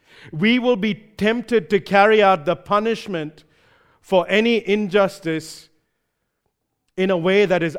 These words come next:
out of proportion to the crime because of our sinful tendencies.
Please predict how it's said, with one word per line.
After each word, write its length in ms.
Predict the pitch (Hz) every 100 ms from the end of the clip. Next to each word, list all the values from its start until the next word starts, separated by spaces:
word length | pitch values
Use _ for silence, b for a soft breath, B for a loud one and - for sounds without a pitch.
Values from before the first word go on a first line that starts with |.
| -
out 200 | 175 196
of 160 | 190 -
proportion 680 | 185 185 175 160 - 147
to 120 | 135 127
the 100 | 120
crime 460 | - 135 110 113 _ _ _ _ _ _ _ _ _ _ _ _ _ _ _ _ _ _ _ _ _ _ _ _ _ _ _ _ _ 143
because 360 | 185 190 170
of 120 | 165
our 120 | 160 143
sinful 460 | 175 156 - 127
tendencies. 760 | - 151 131 113 - _ _